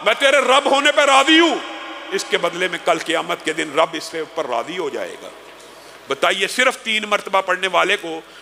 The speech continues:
رسول اللہ صلی اللہ علیہ وسلم نے فرمایا، "کل قیامت کے دن ہاتھ پکڑ کے جنت میں لے جاؤں گا۔" اور یہ وہ وظیفہ ہے جس کی قبر پہلی منزل ہے، آسان ہو گئی، اگلی منزلیں آسان ہو گئی۔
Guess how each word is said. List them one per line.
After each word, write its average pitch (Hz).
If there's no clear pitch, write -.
رسول 185
اللہ 175
صلی 170
اللہ 165
علیہ 165
وسلم 170
نے 170
فرمایا، 170
"کل 170
قیامت 160
کے 165
دن 160
ہاتھ 139
پکڑ 165
کے 170
جنت 143
میں 160
لے 123
جاؤں 120
گا۔" 107
اور 165
یہ 175
وہ 185
وظیفہ 190
ہے 208
جس 196
کی 214
قبر 214
پہلی 226
منزل 185
ہے، 156
آسان 185
ہو 202
گئی، 220
اگلی 180
منزلیں 202
آسان 208
ہو 214
گئی۔ 160